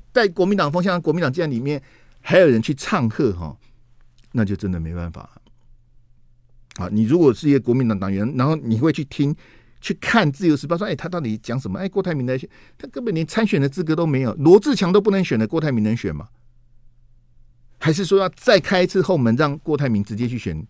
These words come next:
党主席？嗯，那，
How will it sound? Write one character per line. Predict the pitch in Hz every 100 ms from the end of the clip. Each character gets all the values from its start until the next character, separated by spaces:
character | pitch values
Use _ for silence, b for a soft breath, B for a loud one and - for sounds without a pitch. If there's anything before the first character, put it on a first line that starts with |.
| _
党 | 101 113
主 | 80
席？ | - - - - _ _ _ _ - - _ - _ _ - - - - _ _ - - - - - - -
嗯， | 98
那， | 107